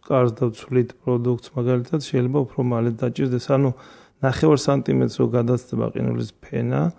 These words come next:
უნდა გავალღოთ. არ არის, ა, ფენით, მაგალითად, კიდე რაღაც ორთქლით ან რაღაც სხვა საშუალებებით გაშრობა, ესა, გალღობა, არ არის რეკომენდებული, ამას შეიძლება დააზიანოს, ამიტომ უნდა გავაღოთ უბრალოდ კარი და ოთახის ტემპერატურაზე გავაღოთ.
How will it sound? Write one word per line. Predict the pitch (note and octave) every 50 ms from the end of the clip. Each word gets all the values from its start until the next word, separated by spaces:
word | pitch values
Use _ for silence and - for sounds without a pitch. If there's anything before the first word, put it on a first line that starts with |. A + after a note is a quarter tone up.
| - - - - - _ _ _ -
უნდა | A#2+ B2 B2 C#3 D#3 - - - _ _ _
გავალღოთ. | _ - A#2 A2+ A#2 A#2 A#2 A2 A2 A#2 A#2 A2+ - _ - - - - - _ _ _ -
არ | B2+ C#3 D3
არის, | D3 C#3 C3 A#2+ - -
ა, | - - B2 A#2+ A#2+ A#2+ A2+ - - - _
ფენით, | _ - - C3 C3 B2+ B2+ B2+ B2+ A#2+ -
მაგალითად, | - C3 A#2+ A#2+ A#2+ B2 A#2+ A#2+ A#2 - - B2+ A2+ A2 - - B2+ A#2 A#2
კიდე | - - A#2 A#2 B2 A#2+
რაღაც | A#2 A#2 A2+ A2+ A2+ A2 - -
ორთქლით | - A#2+ A#2+ B2 B2 - - - - B2+ B2 A#2+ -
ან | - A2+ A2+
რაღაც | A#2 A#2 A2+ A#2 A2+ -
სხვა | - - - B2 A#2 A#2+ A#2+ A#2+ A#2+ A#2
საშუალებებით | - - A#2+ - - - A#2+ A#2 A#2+ A#2 B2+ B2 A#2+ -
გაშრობა, | - - A#2 A2 - - - B2+ A#2+ A#2+ A#2 B2+ _ - C3 B2
ესა, | A2+ - - - B2 B2 A#2+ A#2+
გალღობა, | A#2 B2+ A#2+ A#2+ B2 A#2 A2+ B2 A#2+ B2 C#3 D3 D#3+ E3 - - - - - _ _ _ _ -
არ | - A#2 A#2+
არის | A#2 A#2 A2+ -
რეკომენდებული, | - B2+ B2 B2+ A#2+ A#2+ A#2+ A#2+ A#2 A#2+ A#2+ A#2 B2 B2+ C3
ამას | C3 A#2+ A#2 -
შეიძლება | - A#2+ A#2+ A#2 A#2
დააზიანოს, | A2+ A#2 A#2+ A#2+ A#2+ A#2+ A#2 B2 B2+ B2+ C3+ D3 D#3+ D#3+ -
ამიტომ | - B2+ B2+ C3 - B2+ B2+
უნდა | C3 C3+ C3
გავაღოთ | A#2+ B2+ C3 D3 D3 C3+ A#2+ G#2+ A2+ A2 -
უბრალოდ | - A#2+ A#2 B2 A#2+ A#2 A#2 A#2
კარი | - - A#2 A#2 B2+ C3
და | C#3 D#3+
ოთახის | D3+ C3 - - C3+ - -
ტემპერატურაზე | - - A#2 A2+ A2+ A#2 A2+ A2 A#2+ B2 C3 C#3+
გავაღოთ. | C3+ C3 A2 G2+ G2+ F#2+ - - _ _